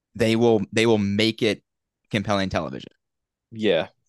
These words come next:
Speaker 2: Not to, we've referenced this enough, and it's,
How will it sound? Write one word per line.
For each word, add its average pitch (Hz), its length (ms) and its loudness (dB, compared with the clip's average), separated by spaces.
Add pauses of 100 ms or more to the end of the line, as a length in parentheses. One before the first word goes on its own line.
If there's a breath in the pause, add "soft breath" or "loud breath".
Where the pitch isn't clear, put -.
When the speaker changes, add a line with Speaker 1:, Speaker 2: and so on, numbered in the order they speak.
Speaker 2:
Not 135 320 4
to, 107 560 2
we've 117 280 0
referenced 107 480 2
this - 400 -6 (220)
enough, 98 580 -2 (220)
and 123 160 2
it's, - 300 -2